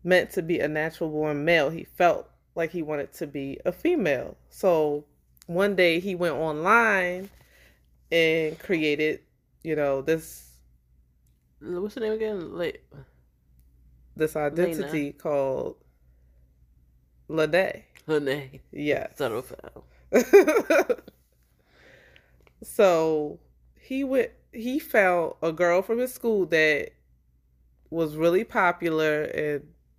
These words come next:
Speaker 1: found her picture on Facebook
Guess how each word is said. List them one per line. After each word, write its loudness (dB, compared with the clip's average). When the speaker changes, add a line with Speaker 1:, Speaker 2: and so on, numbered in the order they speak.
Speaker 1:
found 0
her 0
picture -2
on 0
Facebook 2